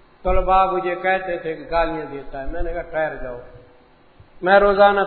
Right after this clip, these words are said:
ترجمہ دیتا تھا، تو میرا ترجمہ اس نے سنا مہینہ دو، اس نے آ کے میرے آگے توبہ کر لی کہ استاد جی اب میری توبہ ہے، توحید سمجھ آ گئی ہے۔ اور دوسرا جو شیعہ تھا نا،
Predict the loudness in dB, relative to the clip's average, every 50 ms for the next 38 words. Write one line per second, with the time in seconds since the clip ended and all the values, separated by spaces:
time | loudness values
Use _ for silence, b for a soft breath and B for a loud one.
0 | 2 2 2 2 2 -2 -6 -6 -4 -6 -6 -4 -6 -8 -6 -4 -6 -6 -4 -6
1 | -8 -10 -10 -12 -18 -20 -20 -20 -20 -20 -20 -20 _ -12 -10 -8 -6 -2 -2 0
2 | 0 0 -2 -2 -2 -2 -4 -4 -6 -6 -4 -2 0 0 0 -2 -4 -6 -8 -6
3 | -6 -6 -6 -6 -2 0 0 0 0 0 -2 -4 -4 -6 -6 -8 -8 -8 -10 -10
4 | -10 -6 -4 -2 0 -2 -2 -4 -4 -10 -14 -18 -18 -20 -20 -20 -20 _ _ _
5 | _ _ _ -2 -2 -2 -2 -2 -4 -4 -2 0 0 2 2 0 0 -2 -6 -8
6 | -8 -4 -4 -4 -2 -2 -2 -4 -4 -6 -6 -8 -10 -8 -2 2 2 2 2 2
7 | -2 -4 -4 -6 -12 -12 -14 -14 -18 -20 -20 -20 _ _ _ _ _ -20 -20 -20
8 | -20 -20 _ _ -8 -6 -6 -6 -4 0 2 2 4 2 2 -2 -4 -4 -4 -4
9 | -4 -2 -4 -6 -6 -6 -10 -6 -2 0 0 0 0 -2 -6 -6 -6 -10 -14 -12
10 | -8 -6 -6 -6 -6 -8 -12 -14 -14 -16 -18 -18 -18 -18 -16 -14 -12 -12 -12 -12
11 | -14 -16 -18 -18 -20 -20 -20 -20 -20 _ _ _ _ _ _ -20 -20 -20 -20 _
12 | _ _ _ -2 0 0 0 0 -2 -2 0 0 2 2 4 4 4 4 2 0
13 | -4 -6 -8 -12 -12 -10 -4 -2 0 0 0 0 -2 -2 -4 -2 -2 -4 -4 -2